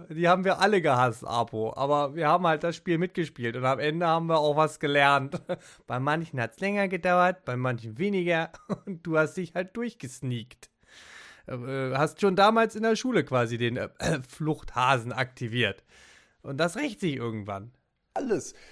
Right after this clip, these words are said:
Speaker 2: Schule habe ich schon damals nicht gefühlt.
Speaker 1: Oh, jetzt sagt er das auch. Man will einen Witz machen und dann macht er ihn wieder kaputt.
Speaker 2: Weil Lehrer dann immer ein bisschen Auge gemacht haben. Ich schwör's dir, ey, wirklich damals die Lehrer, die haben mich des Todes geliebt.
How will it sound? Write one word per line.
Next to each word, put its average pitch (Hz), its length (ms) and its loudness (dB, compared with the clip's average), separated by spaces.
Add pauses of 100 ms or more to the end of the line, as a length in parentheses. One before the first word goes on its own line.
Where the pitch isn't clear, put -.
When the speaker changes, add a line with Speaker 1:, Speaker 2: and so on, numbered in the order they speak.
Speaker 2:
Schule 214 440 0
habe 175 120 2
ich 147 60 -6
schon 139 120 -4
damals 131 260 -2
nicht 113 140 -12
gefühlt. 107 340 -4
Speaker 1:
Oh, 92 420 -12
jetzt - 180 -20
sagt - 280 -20
er 101 60 -20
das 95 220 -20
auch. - 340 -20 (1040)
Man 175 260 2
will 220 140 4
einen 190 120 0
Witz 226 180 -2
machen 247 280 2
und 233 100 -2
dann 226 140 0
macht 226 180 0
er 208 160 0
ihn 240 120 0
wieder 220 120 2
kaputt. 135 600 -8 (300)
Speaker 2:
Weil 139 200 4
Lehrer 143 460 2
dann 123 160 -2
immer 131 220 -2
ein 113 80 -6
bisschen 127 240 -8
Auge 123 280 0
gemacht 113 340 -4
haben. 107 280 0 (260)
Ich 120 200 -6
schwör's 143 240 0
dir, 120 140 0
ey, 117 220 -2
wirklich 135 220 -2
damals 147 300 2
die 120 80 -2
Lehrer, 131 400 0
die 110 120 -6
haben 127 220 -2
mich 113 200 -8 (360)
des - 200 -10
Todes 240 540 0
geliebt. 143 680 -4